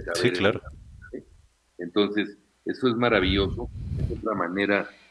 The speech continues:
Speaker 1: de ver el universo o el microuniverso o no sé cómo llamarlo.
Speaker 2: <laughs> Eso me lleva un poquito a pensar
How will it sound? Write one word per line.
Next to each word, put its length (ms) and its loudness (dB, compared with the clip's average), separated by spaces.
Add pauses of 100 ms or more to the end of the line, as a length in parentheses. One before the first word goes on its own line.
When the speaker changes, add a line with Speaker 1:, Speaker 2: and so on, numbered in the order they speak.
(420)
Speaker 1:
de 160 0
ver 160 4
el 120 2
universo 840 0
o 140 -2
el 120 -6
microuniverso 920 -2 (460)
o 200 -6
no 180 -2
sé 140 0
cómo 180 -2
llamarlo. 320 4 (960)
Speaker 2:
<laughs> 1900 10
Eso 200 12
me 140 12
lleva 220 12
un 60 12
poquito 440 10
a 100 12
pensar 580 12